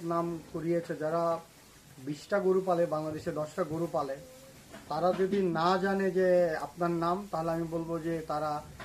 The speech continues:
এই খামারি সেক্টরে বা অ্যাগ্রো সেক্টরে পিছিয়ে আছে। এই আর কি।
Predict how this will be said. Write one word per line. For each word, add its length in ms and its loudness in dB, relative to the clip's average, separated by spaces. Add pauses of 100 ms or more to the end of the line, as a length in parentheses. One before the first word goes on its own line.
(160)
এই 80 -6 (120)
খামারি 300 0
সেক্টরে 760 2
বা 120 -4
অ্যাগ্রো 360 -4
সেক্টরে 400 -6
পিছিয়ে 480 0
আছে। 220 -8 (1120)
এই 140 -4
আর 40 -8
কি। 180 -16